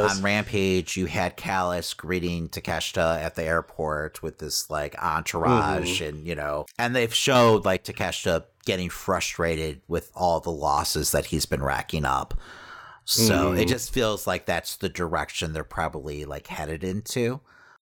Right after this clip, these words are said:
Speaker 2: I also, though, wouldn't mind seeing, like, Takeshita and Kenny, like, team up and going up against, like, the Young Bucks or something like that.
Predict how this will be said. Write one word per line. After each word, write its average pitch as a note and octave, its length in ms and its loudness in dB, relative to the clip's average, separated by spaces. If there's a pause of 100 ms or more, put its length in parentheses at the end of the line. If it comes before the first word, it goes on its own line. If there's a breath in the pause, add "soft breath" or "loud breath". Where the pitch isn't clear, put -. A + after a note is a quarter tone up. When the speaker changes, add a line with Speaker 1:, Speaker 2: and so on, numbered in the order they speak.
(160)
Speaker 2:
I B2 200 2
also, A2+ 380 2
though, F#2+ 220 4
wouldn't F#2 320 0
mind F2 360 -2
seeing, E2+ 360 -6
like, D#2+ 220 -8
Takeshita F2 480 -6
and D2+ 100 -8
Kenny, E2+ 360 -4
like, D2+ 440 -6
team F2 300 2
up D#2+ 420 -2
and D#2 400 -4
going D#2+ 360 0
up D2+ 160 -2
against, - 280 -4
like, D2+ 140 0
the E2 100 -2
Young C#2+ 200 0
Bucks - 320 -2
or - 40 0
something C#2+ 360 -2
like - 180 -4
that. C2+ 420 0